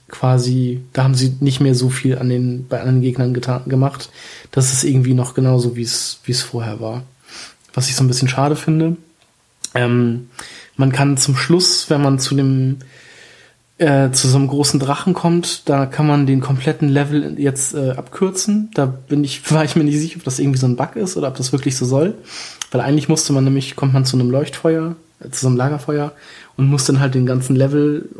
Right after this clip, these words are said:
rum durchgehen und kommt dann zu einem, zu so einer Seilwinde, die einen, also zum einen kann man eine Leiter runterkriegen und zu diesem,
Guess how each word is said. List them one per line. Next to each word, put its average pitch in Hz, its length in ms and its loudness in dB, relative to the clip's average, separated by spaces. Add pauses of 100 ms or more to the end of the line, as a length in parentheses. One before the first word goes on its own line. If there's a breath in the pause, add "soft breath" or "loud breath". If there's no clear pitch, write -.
(120)
rum 170 480 0
durchgehen 165 500 0
und 135 100 -2
kommt 135 220 -6
dann 131 160 0
zu 131 160 -6
einem, 117 540 -6
zu - 120 -8
so 131 80 0
einer 127 180 4
Seilwinde, 143 1300 -2
die 131 220 2
einen, 120 680 -2 (220)
also 127 120 2
zum 131 160 0
einen 151 340 0
kann - 160 0
man 127 80 4
eine 123 100 2
Leiter 139 240 2
runterkriegen 139 480 -2
und 131 160 -4
zu 127 100 -4
diesem, 120 320 -4